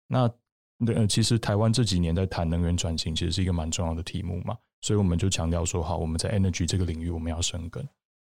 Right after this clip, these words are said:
那再来就是 emerging opportunity，其-，它其实对我们来说比较像是一个精神，也就是说，其实我们对于任何的新兴的机会，我们是不放弃，也愿意去尝试的。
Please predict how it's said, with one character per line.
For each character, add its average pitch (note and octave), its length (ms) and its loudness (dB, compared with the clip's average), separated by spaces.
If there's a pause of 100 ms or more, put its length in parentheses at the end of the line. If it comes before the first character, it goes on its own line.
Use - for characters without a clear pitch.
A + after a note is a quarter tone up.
(240)
那 B2+ 140 2
再 D#3 160 2
来 A2+ 140 2
就 A#2+ 120 2
是 B2 140 0
emerging G2 500 2
opportunity， F2 480 2
其-， - 220 -4
它 C3 160 2
其 F#2+ 140 2
实 F#2+ 80 2
对 B2 100 2
我 G#2+ 60 4
们 F#2 40 2
来 D#2+ 120 0
说 F2+ 160 -2
比 - 80 -10
较 F2+ 100 0
像 F2 160 0
是 - 80 2
一 F2+ 60 -2
个 F2 80 0
精 E2 260 -2
神， - 180 -4 (520)
也 G#2+ 80 2
就 G#2+ 100 4
是 C3+ 60 4
说， B2+ 180 4
其 A2+ 140 2
实 G2 160 4
我 F#2 180 2
们 E2+ 200 2
对 A2 260 2
于 F2 100 4
任 G2+ 240 4
何 F2 140 0
的 E2 120 0
新 F#2 280 2
兴 F#2 180 2
的 E2+ 100 2
机 E2 240 0
会， E2+ 280 -2
我 E2+ 100 -4
们 E2 100 -2
是 E2 120 -6
不 E2+ 100 -4
放 E2 260 -2
弃， - 300 -4
也 E2 260 -2
愿 G2 160 2
意 G2 80 2
去 F#2+ 120 -2
尝 E2+ 260 -4
试 F#2 220 -2
的。 - 120 -8